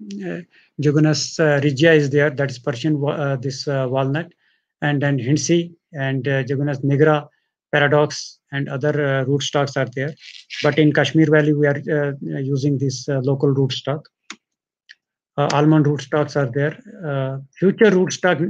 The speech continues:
it needs, uh, are, uh, very, very important points, uh, we should take in, uh, consideration, that dwarfing rootstocks in vigor range between M twenty-seven and M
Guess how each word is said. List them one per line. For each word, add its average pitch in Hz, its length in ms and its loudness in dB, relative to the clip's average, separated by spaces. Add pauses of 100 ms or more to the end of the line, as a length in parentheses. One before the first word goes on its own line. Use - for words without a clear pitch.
(140)
it 151 160 -2
needs, 156 420 4 (480)
uh, 151 100 0
are, 147 440 0
uh, 143 200 0
very, 143 200 2
very 147 160 2
important 139 460 -2
points, 147 400 -4
uh, 165 120 -4
we 139 160 -2
should 135 320 -6
take 143 200 -2
in, 139 120 -2 (200)
uh, 135 160 -2
consideration, 139 640 -4
that 139 240 -2
dwarfing 139 420 4
rootstocks 151 540 0
in 143 160 0
vigor 147 320 2
range 156 320 2
between 143 400 -8
M 151 320 0
twenty-seven 147 600 -2
and 139 200 -4
M 139 180 -4